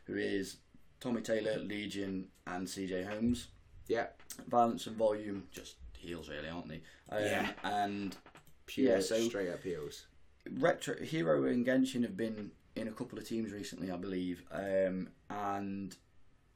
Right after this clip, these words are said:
Speaker 1: you know, Retro Beat are, you know, just good, good guys.
Speaker 2: Yeah.
Speaker 1: Um, so basically, yeah, what happened was there was, uh, Violence and Volume and Retro Beat fought to the back.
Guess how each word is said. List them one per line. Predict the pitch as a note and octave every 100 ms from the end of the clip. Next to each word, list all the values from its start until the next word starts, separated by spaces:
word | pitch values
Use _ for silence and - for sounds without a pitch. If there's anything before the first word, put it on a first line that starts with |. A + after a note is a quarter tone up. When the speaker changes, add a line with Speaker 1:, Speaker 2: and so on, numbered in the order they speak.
| - -
Speaker 1:
you | -
know, | D#2+
Retro | F#2+ - F2+
Beat | F#2 F2+
are, | E2+ E2 - - -
you | F2+
know, | E2+ F2
just | F2+ - - -
good, | F2+ - - -
good | B2+
guys. | - F#2+ G#2+ D3 - - -
Speaker 2:
Yeah. | G#2 G#2 - -
Speaker 1:
Um, | - G#2+ G#2+ A2 A2 - - - - - - - _ _ - -
so | D3
basically, | C#3 F3+ - G2 G2+
yeah, | - G#2+
what | C3+ -
happened | B2+ - G2+
was | G#2 G2
there | G#2+
was, | G#2+ G#2 - -
uh, | G#2 G#2 G#2 G2+ - - -
Violence | C3 C3+ A2+
and | A#2
Volume | A#2+ A2+ A2+ -
and | G2+ G#2
Retro | A2+ - G#2
Beat | G2+ G2+ F#2+
fought | - G#2 -
to | -
the | F2
back. | F#2+ A#2+ - -